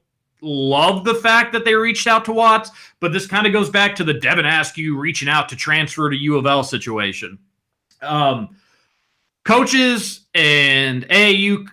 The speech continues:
assistants and, uh, A A U program directors and people around programs and stuff like that, there are so many more conversations than you all would ever believe. So again, could this, and I'm just doing this maybe as a built-in excuse here,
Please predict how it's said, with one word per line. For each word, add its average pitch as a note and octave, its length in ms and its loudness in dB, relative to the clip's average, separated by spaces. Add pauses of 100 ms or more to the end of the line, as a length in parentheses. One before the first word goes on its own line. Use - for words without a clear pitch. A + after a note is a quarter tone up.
(140)
assistants F3+ 960 -2
and, B2+ 420 -6
uh, D3 200 -6 (100)
A D#3 40 -4
A F3+ 120 2
U F3 180 -2
program F3 540 2
directors E3+ 640 2
and C3+ 120 -6
people F#3 300 -4
around E3+ 300 2
programs E3 640 0
and C#3+ 80 -6
stuff E3+ 240 -2
like D#3 180 0
that, D#3 280 -2 (180)
there B3 160 2
are A#3+ 120 2
so G#3 280 0
many A3 180 0
more F#3 240 0
conversations D#3 960 -2
than C#3 240 -8
you D#3+ 160 0
all D3 140 0
would C#3 100 0
ever C3 220 -2
believe. A#2+ 480 -4 (340)
So G3 720 0
again, E3 840 2 (380)
could G3+ 260 0
this, G3 220 0
and E3 260 0
I'm E3+ 100 0
just D#3+ 200 -4
doing D3 180 2
this C3 200 -6
maybe C3 260 -2
as A#2 160 -6
a A2 40 -6
built-in A2 400 -6
excuse G2 460 -12
here, F#2 180 -12